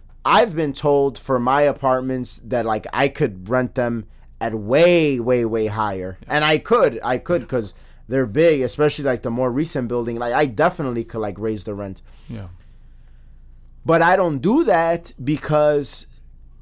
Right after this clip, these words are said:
Speaker 1: I keep the market on my side by
Speaker 2: Yeah.
Speaker 1: not doing that, 'cause I, throughout the year, I have zero percent vacancy. You know what I'm saying? Like, people don't move.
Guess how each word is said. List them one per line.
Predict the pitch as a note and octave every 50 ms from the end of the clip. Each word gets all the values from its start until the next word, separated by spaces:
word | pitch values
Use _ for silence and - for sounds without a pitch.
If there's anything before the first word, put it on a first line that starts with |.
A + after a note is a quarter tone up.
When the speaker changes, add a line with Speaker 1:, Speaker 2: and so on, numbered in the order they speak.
| - - - - - - - -
Speaker 1:
I | - D#3 D#3
keep | - - A3+ A3+ D3+ -
the | E3 D3
market | C#3 C#3 D3+ E3+ F3+ F3+ - F3+ E3+ D3+
on | C3+ B2+ B2
my | A#2+ B2 C3+ E3 F3+ G3
side | F3+ - - - D#3 C3 C3 B2 A#2+ A#2 A#2 A#2 A2 G#2+ - - - - - - -
by | A2 G#2 D3+ C#3+ C#3
Speaker 2:
Yeah. | C3+
Speaker 1:
not | C3+ C3 B2+ A#2
doing | G#2 D3 E3+ F3+ F3 D#3
that, | C3+ B2+ A#2 A2+
'cause | - C#3+ C3+ C3+
I, | C3 C3+ B2+ G#2+ - -
throughout | - C3 C3+ C#3 C#3+ C#3+ -
the | D3
year, | C#3 D3 D3
I | C3 B2+
have | C3+ C#3 B2+ A2+
zero | G#2 G2 A#2+ C3+ C#3 D3 C#3
percent | - - D3+ C3 - D#3 C#3+ C3+ G#2+
vacancy. | A#2 B2+ C3 - - C#3 C3 B2 - - D3 D#3+ D#3+ - - - - - - - - - -
You | - A#2 C3
know | C#3
what | C#3 C3+
I'm | C3 B2+
saying? | - C#3+ C3 C3+ C3+ C#3 B2+
Like, | A#2 G#2+ G2+ -
people | - C3+ B2+ - C3+ B2+
don't | G#2+ C3 C3+ C3+ B2
move. | A#2 A#2 B2 C3 C#3 C#3+ D3 C#3+ C#3